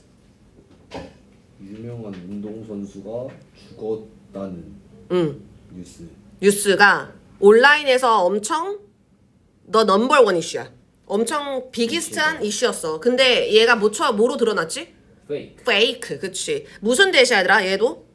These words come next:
Speaker 1: 동격대.
Speaker 2: 그치. 동격대 타고 너희 관계사 접속사 구별해야 된다. 자, 모모라는 소식. 모모라는 소문. 이런 추상명사 들어가 있으면 동격대시 가능성이 크다고 했어. 이 문장의 동사가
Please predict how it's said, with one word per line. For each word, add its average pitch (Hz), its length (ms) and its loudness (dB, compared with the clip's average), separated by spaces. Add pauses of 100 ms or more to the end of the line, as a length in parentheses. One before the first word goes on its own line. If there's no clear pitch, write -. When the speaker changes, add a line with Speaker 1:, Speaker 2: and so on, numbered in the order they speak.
(520)
Speaker 1:
동격대. 160 440 -12
Speaker 2:
그치. - 520 -8
동격대 269 480 4
타고 247 220 6
너희 185 160 4
관계사 208 460 2
접속사 226 380 -4
구별해야 233 420 -2
된다. 240 680 -2 (380)
자, 233 180 6
모모라는 233 1300 6
소식. 262 840 -8 (600)
모모라는 240 1120 4
소문. 277 800 -2
이런 226 140 0
추상명사 392 460 -2
들어가 233 300 0
있으면 233 200 -6
동격대시 240 540 -6
가능성이 190 300 -10
크다고 285 240 -12
했어. 208 300 -14 (500)
이 240 160 0
문장의 349 420 2
동사가 254 1000 4